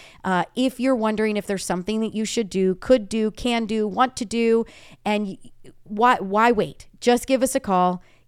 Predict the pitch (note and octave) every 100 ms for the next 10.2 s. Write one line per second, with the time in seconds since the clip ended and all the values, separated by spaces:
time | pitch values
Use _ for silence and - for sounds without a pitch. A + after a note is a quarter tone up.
0 | - A3 A3 A#3+ B3 F#3+ F#3 F3+ - G#3
1 | G#3 A3+ A#3 G#3+ F3+ F3+ F3+ F3+ G#3 G#3
2 | - A3+ A3+ A3 G3 F#3+ F#3 - A3 A3
3 | A#3+ A3 A3 A#3 - A#3+ G3+ G3 F#3+ F#3
4 | G3+ A3 A#3+ - G3+ G3 F#3+ F3+ F#3 G#3+
5 | G#3 F#3+ F#3 F3 F3 F3 E3+ - - A#3
6 | A#3+ A3+ A3 G3+ - F3+ F3 E3+ E3 E3
7 | E3 - - - - F#3+ F3+ G3+ A3+ C4
8 | - B3 A3+ G#3+ G3+ G3+ G3 A3+ G3+ G3+
9 | G3+ G#3 F#3 F#3+ G3 G3+ G3 F#3+ F3 F3
10 | E3+